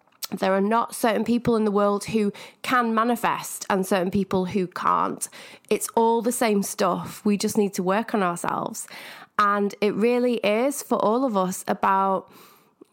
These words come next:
discovering and identifying who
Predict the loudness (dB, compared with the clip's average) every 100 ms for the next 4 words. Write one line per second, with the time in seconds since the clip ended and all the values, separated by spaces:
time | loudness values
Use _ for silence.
0 | _ _ _ -20 -20 _ -4 -2 0 0
1 | 2 2 2 2 2 0 2 0 0 -2
2 | 0 0 2 0 0 -2 -8 -14 -14 -12
3 | 0 2 4 2 0 -4